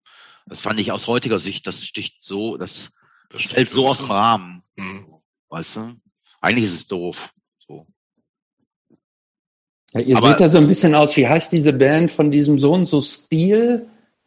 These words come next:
Speaker 3: Ähm,
Speaker 2: Type O Negative?
Speaker 3: Genau.
Speaker 1: Ja, so sehen wir da aus.
Speaker 3: Ja, finde ich schon.
Speaker 1: Das war aber vorher, wir waren vorher. Zu
Speaker 3: Ja,
Speaker 1: der
Speaker 3: seht
Speaker 1: Zeit
Speaker 3: ihr
Speaker 1: hat der
Speaker 3: den
Speaker 1: noch,
Speaker 3: haben
Speaker 1: zu der
Speaker 3: die
Speaker 1: Zeit hat, zu der Zeit hat er noch, ähm, die Band Carnivore gehabt.
Speaker 2: Mhm.
Speaker 3: Ah, ah.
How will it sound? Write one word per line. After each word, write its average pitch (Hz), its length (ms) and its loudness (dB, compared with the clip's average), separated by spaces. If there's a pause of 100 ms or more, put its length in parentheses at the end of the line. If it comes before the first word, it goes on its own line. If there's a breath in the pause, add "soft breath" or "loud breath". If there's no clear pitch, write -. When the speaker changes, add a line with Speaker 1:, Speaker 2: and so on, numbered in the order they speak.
(320)
Speaker 3:
Ähm, 151 560 2
Speaker 2:
Type 113 240 -14
O - 60 -16
Negative? 139 440 -8 (500)
Speaker 3:
Genau. 123 420 2 (540)
Speaker 1:
Ja, 110 80 -2
so 139 140 -4
sehen 196 200 4
wir 147 80 2
da 107 100 4
aus. 147 380 -2
Speaker 3:
Ja, 196 260 4
finde 202 180 4
ich 185 60 -2
schon. - 280 2 (260)
Speaker 1:
Das - 100 -18
war 120 80 -2
aber 110 120 0
vorher, 131 360 0
wir 82 100 -2
waren 92 160 -8
vorher. 101 380 -6 (280 loud breath)
Zu 175 80 0
Speaker 3:
Ja, - 20 4
Speaker 1:
der 120 100 2
Speaker 3:
seht 123 100 2
Speaker 1:
Zeit 120 80 2
Speaker 3:
ihr 156 40 6
Speaker 1:
hat 139 100 4
der 143 80 8
Speaker 3:
den 123 80 2
Speaker 1:
noch, 123 320 -4 (400 soft breath)
Speaker 3:
haben 131 120 4
Speaker 1:
zu 131 60 -4
der 160 80 4
Speaker 3:
die 147 60 0
Speaker 1:
Zeit 131 200 2
hat, 139 160 0 (260)
zu - 180 -4
der 110 100 -2
Zeit 123 180 -2
hat 131 100 -2
er 117 80 -4
noch, 113 240 -8 (100)
ähm, 104 280 -14 (420)
die 101 60 -12
Band 95 280 -8
Carnivore 78 520 -8
gehabt. 73 320 -14
Speaker 2:
Mhm. 107 260 -16 (160)
Speaker 3:
Ah, 135 300 -2
ah. - 260 -2